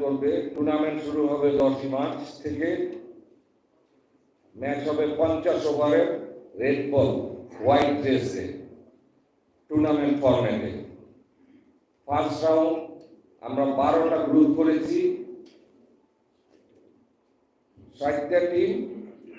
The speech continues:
টোটাল একশো বিশটা ম্যাচ হবে। এরপরে সুপার লিগ টপ টুয়েলভ এর আমরা বারোটা, ফার্স্ট বারো রাউন্ড, টপ টুয়েলভ এর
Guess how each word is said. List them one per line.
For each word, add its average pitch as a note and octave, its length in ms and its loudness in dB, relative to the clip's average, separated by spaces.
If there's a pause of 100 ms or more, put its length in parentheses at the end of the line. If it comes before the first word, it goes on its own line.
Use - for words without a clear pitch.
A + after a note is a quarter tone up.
(1200)
টোটাল E3+ 440 4 (440)
একশো D#3 580 -2 (140)
বিশটা E3 460 0
ম্যাচ A#2+ 320 -2
হবে। - 240 -2 (1900)
এরপরে D#3+ 580 2
সুপার E3 400 2
লিগ E3 240 4 (600)
টপ E3+ 460 4 (120)
টুয়েলভ E3+ 360 6 (720)
এর D#3 100 4 (100)
আমরা D#3 200 4 (140)
বারোটা, D#3+ 480 4 (1000)
ফার্স্ট D#3 340 0
বারো D#3 200 6 (100)
রাউন্ড, D3 260 4 (840)
টপ D3 160 2 (100)
টুয়েলভ D3+ 300 4 (100)
এর - 80 0